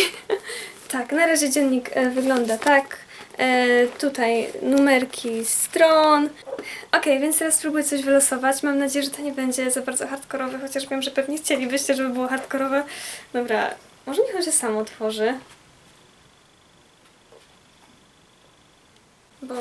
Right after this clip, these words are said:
właśnie czegoś takiego się obawiałam. <laughs> Wykonaj lejek. Wypij z niego wodę.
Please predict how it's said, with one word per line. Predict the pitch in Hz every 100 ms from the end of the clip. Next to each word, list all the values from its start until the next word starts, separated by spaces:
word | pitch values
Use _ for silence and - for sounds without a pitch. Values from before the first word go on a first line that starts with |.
| 247
właśnie | 254 302 339
czegoś | 302 285
takiego | 294 - 269
się | 269 254
obawiałam. | 269 262 320 349 233 240 - - - - - - - 311
<laughs> | 349 - - - - 427 - 571 571 466 370
Wykonaj | 254 294 302 440 523 403
lejek. | 294 262 226 214 226 392 - - - - - - - - _ 247
Wypij | 330 427 571 453
z |
niego | 359 311 294
wodę. | 247 240 220 214 233